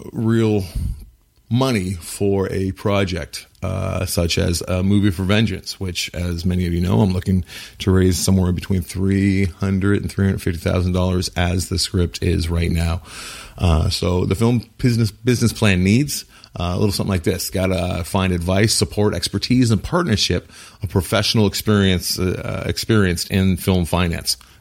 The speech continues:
Not exactly sure where I'm gonna find that, but I'm sure if I, you know, ask this person, ask that per-, I'm sure I can find somebody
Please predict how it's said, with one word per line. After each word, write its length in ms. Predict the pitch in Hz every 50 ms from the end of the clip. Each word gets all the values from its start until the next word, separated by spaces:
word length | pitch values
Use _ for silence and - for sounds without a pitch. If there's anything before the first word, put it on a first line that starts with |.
| - -
Not 240 | 90 90 90 90
exactly 360 | 85 90 101 95 90 - - 90
sure 200 | - - 101 98
where 80 | 95
I'm 60 | 95
gonna 120 | 92 85 80
find 300 | - 101 101 107 113 120
that, 200 | 131 156 - -
but 120 | - 98
I'm 120 | 92 85 80
sure 240 | - - 92 92
if 140 | 87 82 -
I, 140 | 87 85 82
you 100 | 82 80
know, 100 | 78 73
ask 280 | 78 87 95 101 - -
this 160 | 110 113 -
person, 320 | - 107 104 80 82 85
ask 180 | 87 82 82 -
that 140 | 90 90 85
per-, 80 | - - - - - - -
I'm 80 | 104 101
sure 160 | - 117 107
I 60 | 104
can 120 | - 98 87
find 260 | - 98 92 92 87
somebody 460 | - 90 90 90 90 87 87 85